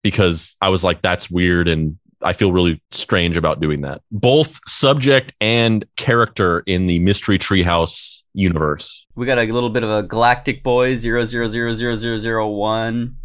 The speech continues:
Speaker 2: A K A Zero.
Speaker 1: We got Zero. We got, we got Rex and Sherman.
Speaker 2: Yep. We got, we got, uh,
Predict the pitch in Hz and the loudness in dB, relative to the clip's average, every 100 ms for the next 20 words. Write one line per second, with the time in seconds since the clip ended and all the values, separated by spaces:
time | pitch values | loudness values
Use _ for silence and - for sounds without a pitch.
0 | - - - - - 107 117 107 104 107 | -16 -18 -20 -10 -6 -2 0 0 0 0
1 | 104 98 - - - - - - - 147 | 0 -2 -8 -16 -8 -4 -4 -6 -12 -10
2 | 107 110 113 117 120 - 90 80 85 110 | -4 -2 -2 -4 -8 -6 -2 0 2 4
3 | 123 120 98 90 85 - - 98 92 90 | 6 4 4 2 0 -8 -4 0 2 4
4 | 117 - 101 - - 117 143 170 190 - | 2 2 0 -2 2 4 4 2 -2 -8
5 | - 110 143 - - 117 120 - - 113 | -2 0 0 -4 -12 -10 -10 -12 -12 -8
6 | 107 113 110 - - - 110 110 107 101 | 0 2 2 0 -10 -2 0 0 0 -2
7 | 101 87 | -4 -6